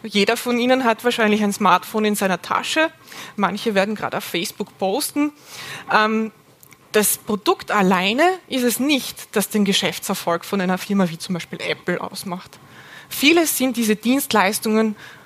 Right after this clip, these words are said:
rundherum, der iTunes Store zum Beispiel. Und das Schwierige, der, einer der bekanntesten Dienstleistungsforscher, äh, sagt, dass wir heutzutage eigentlich gar nichts über Dienstleistungen wissen.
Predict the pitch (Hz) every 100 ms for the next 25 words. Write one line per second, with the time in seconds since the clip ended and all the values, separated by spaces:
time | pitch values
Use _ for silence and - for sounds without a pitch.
0 | - 226 233 233 202 208 175 170 - 185
1 | - 185 - 202 185 - - - 202 -
2 | - - 185 - - - - - - -
3 | - - - - - - - - - -
4 | - - - - _ _ _ - 240 247
5 | - - - - - 220 214 - 208 330
6 | 339 311 330 - - _ - 196 190 190
7 | - 214 233 240 240 - - - 214 196
8 | 214 - - 285 294 - 254 233 277 -
9 | 220 190 - 208 185 - - - - 285
10 | 285 - - - - - - - - 226
11 | 233 233 - - 247 - 254 - 233 196
12 | 262 - 285 226 240 285 262 269 - -
13 | 320 294 262 277 269 302 - 254 277 277
14 | 285 262 294 - 180 180